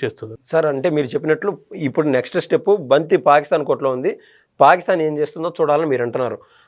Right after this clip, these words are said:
Speaker 2: కానీ at the same time సార్, ఒక కొన్ని అవర్స్ ముందు మన ఆర్మీ చీఫ్ ఏమని ట్వీట్ చేశారంటే,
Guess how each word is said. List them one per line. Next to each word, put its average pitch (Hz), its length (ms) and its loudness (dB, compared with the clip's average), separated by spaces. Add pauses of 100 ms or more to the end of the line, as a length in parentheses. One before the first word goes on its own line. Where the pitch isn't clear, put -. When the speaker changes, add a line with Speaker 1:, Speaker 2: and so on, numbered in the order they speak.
Speaker 2:
కానీ 165 160 6
at 151 60 0
the 160 120 4 (100)
same 190 160 2
time 185 120 2
సార్, 165 180 2
ఒక 143 140 -2
కొన్ని 175 280 0
అవర్స్ 170 360 2
ముందు 165 400 0
మన 143 180 0
ఆర్మీ 170 320 4 (100)
చీఫ్ 160 160 -2
ఏమని 143 320 2
ట్వీట్ 135 300 -6
చేశారంటే, 127 520 0